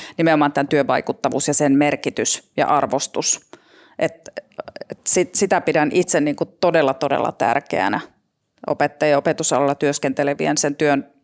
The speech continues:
vaikuttavuutta koko yhteiskuntaan. Ja se pitää näkyä myöskin se arvostuksen sitten kaikessa toiminnassa, mistä keskustelu aloitettiinkin siitä, että miten vaikuttavaa työtä opettajat tekee.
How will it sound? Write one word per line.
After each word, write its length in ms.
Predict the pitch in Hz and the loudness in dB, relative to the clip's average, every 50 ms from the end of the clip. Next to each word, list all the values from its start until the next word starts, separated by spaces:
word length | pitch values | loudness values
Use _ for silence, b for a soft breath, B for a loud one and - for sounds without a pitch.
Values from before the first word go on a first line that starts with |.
| _ _ _ _ _ - | _ _ _ _ _ -2
vaikuttavuutta 720 | 160 143 131 - - - - - 143 135 135 - - 156 | 0 0 0 0 -4 -6 -4 -4 -4 -4 -4 -4 -4 -4
koko 280 | - 190 185 - 170 160 | -2 -2 0 2 2 2
yhteiskuntaan. 960 | 165 170 165 - - - - - - - 139 147 151 - - 113 104 135 175 - B B B B B B B B B B | 2 0 -2 -2 -2 -2 -2 -2 -4 -6 -6 -8 -6 -4 -2 -2 0 -2 -2 -6 B B B B B B B B B B
Ja 60 | 165 - | -4 -2
se 80 | - | -2
pitää 300 | - 170 147 - 165 160 | -2 -2 0 0 2 2
näkyä 360 | 170 180 175 - 165 147 143 | 2 0 0 0 2 2 2
myöskin 300 | 147 143 147 - - 156 | 2 0 -2 -2 -4 -2
se 120 | - 160 139 | 0 0 2
arvostuksen 600 | 131 151 151 143 143 - - 135 - 131 143 143 | 2 2 0 0 -2 -4 -6 -4 -2 0 0 0
sitten 260 | - 131 - - - | 0 -2 -4 -8 -4
kaikessa 440 | - 143 143 139 - 165 - - 147 | -2 -2 -2 -2 -2 -2 -2 -4 -2
toiminnassa, 680 | - 143 135 - 120 123 - - - - - - - - B B B B B B B B B B B B B B B _ _ _ - - | -2 -2 0 0 0 -2 -2 -2 -2 -2 -2 -2 -4 -6 B B B B B B B B B B B B B B B _ _ _ -10 -4
mistä 320 | 180 175 165 - 165 151 - - - - - - - | -2 -2 0 2 0 0 0 -2 -10 -20 -20 -8 -2
keskustelu 560 | - 170 147 - - 170 - - 170 165 151 | 0 0 0 0 -4 -4 0 2 4 4 4
aloitettiinkin 760 | 120 170 160 147 - 147 135 - - - 135 117 - 143 135 | 4 4 2 2 2 0 -2 -2 -2 -2 -2 0 0 -2 -2
siitä, 420 | - - 156 135 147 - - - 151 | 0 0 0 0 0 0 0 0 -2
että 100 | - - | -2 -2
miten 260 | 151 143 - 143 143 | -2 -2 0 0 2
vaikuttavaa 560 | 147 147 143 - - - - 156 143 147 147 | 0 0 0 -2 -6 -6 -4 -2 0 0 0
työtä 360 | - - 151 143 - - 147 B B B B B _ _ _ - | 0 0 0 0 0 -2 -4 B B B B B _ _ _ -8
opettajat 520 | 143 - - 143 143 - - 143 - - - | -4 -2 -2 -2 -2 -2 -4 -4 -4 -4 -6
tekee. 420 | 156 151 - - 139 - - | -6 -6 -2 -2 -2 0 -2